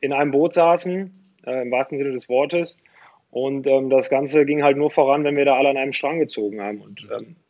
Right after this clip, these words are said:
natürlich haben wir, wenn man jetzt die Saison betrachtet, das ging ja jetzt auch wieder flott. Wir haben jetzt,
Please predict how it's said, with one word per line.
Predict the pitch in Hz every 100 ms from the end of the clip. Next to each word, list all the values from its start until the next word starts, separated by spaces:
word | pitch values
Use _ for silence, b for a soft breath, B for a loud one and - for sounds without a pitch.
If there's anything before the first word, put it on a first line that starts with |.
| -
natürlich | 120 - 147 156 -
haben | 139
wir, | 151 147
wenn | 135 135
man | 131
jetzt | 131 -
die | 127
Saison | 123 120 151
betrachtet, | 151 - 151 151 143
das | 110
ging | 151
ja | 135
jetzt | -
auch | 147
wieder | 151 135
flott. | - 151 160
Wir | 131
haben | 131
jetzt, | 131 -